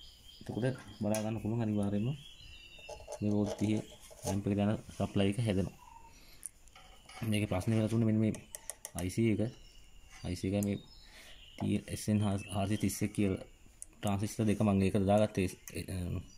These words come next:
ටී එල් හාරසිය තිස් එක. මේ, මේ අයි සී එක ඔසිලේට් නොවුනොත් මෙතන වෝල්ටේජ් හැදෙන්නේ නෑ. අයි සී එක ගිහලා තුනොත් මෙතන හයි වෝල්ටේජ් එකක් හැදෙනවා. වෝල්ට් හැත්තෑවක් විතර වගේ. එහෙම වුණ ගාම ඇම්ප් එකට බලපෑමක් වෙනවා. දැන් හරි.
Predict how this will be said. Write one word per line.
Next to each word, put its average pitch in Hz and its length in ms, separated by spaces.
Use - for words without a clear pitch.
ටී 101 260
එල් 110 80
හාරසිය 113 320
තිස් 95 200
එක. 85 120
මේ, 101 180
මේ 107 120
අයි 98 120
සී 110 140
එක 110 80
ඔසිලේට් 104 360
නොවුනොත් 110 440
මෙතන 107 240
වෝල්ටේජ් 107 320
හැදෙන්නේ 107 400
නෑ. - 20
අයි 92 140
සී 107 120
එක 101 80
ගිහලා 104 200
තුනොත් 123 180
මෙතන 127 220
හයි 107 160
වෝල්ටේජ් 113 300
එකක් 120 200
හැදෙනවා. 92 260
වෝල්ට් 101 180
හැත්තෑවක් 104 360
විතර 82 160
වගේ. 80 220
එහෙම 98 180
වුණ 101 200
ගාම 117 260
ඇම්ප් 101 260
එකට 107 120
බලපෑමක් 98 460
වෙනවා. 87 260
දැන් 95 220
හරි. 95 220